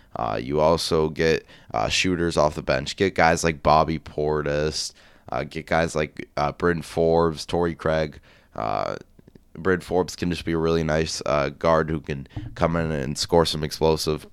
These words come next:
uh, points for them at times. You get Torrey Craig, a three and D wing. Uh, they just made a real, a lot of really smart moves. Uh, it does hurt that they didn't get Bogdan Bogdanovic, but other than that, I feel like they had a nearly perfect offseason.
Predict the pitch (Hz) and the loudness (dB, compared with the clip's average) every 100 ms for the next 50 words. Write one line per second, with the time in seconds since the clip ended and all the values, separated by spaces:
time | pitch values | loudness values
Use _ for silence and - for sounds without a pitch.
0 | - 78 78 85 85 - 85 82 80 - | -4 -2 0 0 -2 -2 0 0 0 2
1 | 82 82 80 71 76 82 87 85 - 80 | 4 4 2 -4 -4 -2 2 0 2 0
2 | 80 - 82 80 78 82 78 82 80 76 | 0 -2 -2 0 0 0 4 4 2 -2
3 | 73 - - - - 60 62 65 53 - | -8 -14 -20 -16 -8 -4 -4 -4 -6 -6
4 | 85 - 98 95 78 76 82 76 - - | -6 -2 2 2 2 0 -2 -2 -8 -6
5 | 82 78 82 73 82 85 80 - 80 80 | 0 2 2 0 0 0 -2 -2 0 0
6 | 67 80 80 78 - - - - 52 60 | -2 -2 -2 -6 -10 -14 -12 -4 -2 -2
7 | - 78 80 85 82 82 82 67 76 80 | -2 -4 2 2 2 2 2 2 0 0
8 | 80 80 78 78 71 78 76 76 78 78 | 0 0 0 -2 0 0 0 0 2 0
9 | 76 76 80 80 78 - 71 65 80 87 | 0 0 0 0 -2 -2 -2 0 0 0
10 | 82 76 78 67 - 80 73 76 71 71 | 0 0 0 -2 -2 -4 -2 -2 -2 0
11 | 71 71 71 71 69 69 - 58 - 57 | -2 -2 -4 -4 -4 -6 -6 -8 -4 -4
12 | 65 - 67 71 | -4 -6 -6 -6